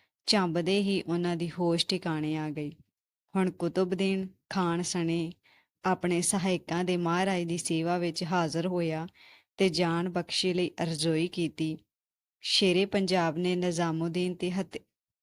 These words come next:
ਹਥਿਆਰਿਆਂ ਨੂੰ ਹਵਾਲੇ ਕਰਨ ਦਾ ਉਸ ਨੂੰ ਹੁਕਮ ਦਿੱਤਾ।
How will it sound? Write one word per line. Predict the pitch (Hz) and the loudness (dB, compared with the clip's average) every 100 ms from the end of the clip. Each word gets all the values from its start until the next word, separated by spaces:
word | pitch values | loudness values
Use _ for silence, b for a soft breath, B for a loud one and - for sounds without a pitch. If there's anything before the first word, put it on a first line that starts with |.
| _ - | _ -4
ਹਥਿਆਰਿਆਂ | 196 196 190 180 156 165 175 | -2 2 4 4 2 0 -2
ਨੂੰ | 180 165 | -2 -2
ਹਵਾਲੇ | 180 175 160 165 | 0 2 0 0
ਕਰਨ | 170 165 165 165 | -2 -2 -2 -2
ਦਾ | 160 156 b b b b _ | -2 -4 b b b b _
ਉਸ | 185 185 | 2 2
ਨੂੰ | 185 165 | 0 -4
ਹੁਕਮ | 165 165 185 | -2 -2 0
ਦਿੱਤਾ। | 190 185 - 160 | 0 -2 -2 -2